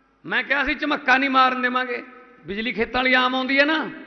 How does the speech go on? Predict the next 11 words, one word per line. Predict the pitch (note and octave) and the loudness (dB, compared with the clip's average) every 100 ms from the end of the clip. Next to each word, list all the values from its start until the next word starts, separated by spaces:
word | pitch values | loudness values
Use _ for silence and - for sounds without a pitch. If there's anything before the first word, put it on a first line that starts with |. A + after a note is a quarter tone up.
| - - - - - - _ _ - - - - - - - - - - - - | -20 -20 -20 -20 -20 -20 _ _ -20 -20 -20 -20 -20 -20 -20 -20 -20 -20 -20 -4
ਖੇਤਾਂ | G#3 A3+ C4+ | -2 2 4
ਵਾਲੀ। | C4+ C4 A3 - - - - - - - | 6 4 0 -6 -14 -18 -20 -20 -20 -2
ਤੇ | B3 | 2
ਨਾਲੇ | B3+ C4 D4 | 4 6 8
ਹੋਰ | C4+ B3+ C#4 | 8 8 6
ਹੈ, | C#4 C4 - - - - - _ _ _ _ _ _ _ _ C3+ | 4 0 -8 -16 -18 -20 -20 _ _ _ _ _ _ _ _ -10
ਬਿਜਲੀ | G3+ B3+ C4+ C#4 | -6 -2 0 2
ਬੋਰਡ | C#4+ D4 D4+ D#4 - - - - | 4 6 6 4 0 -12 -18 -4
ਫਾਇਦੇ | A#3 A#3+ B3 C4 | 0 2 2 2
'ਚ | C4 | 2
ਹੈ। | B3+ A#3 - - | 2 0 -10 -20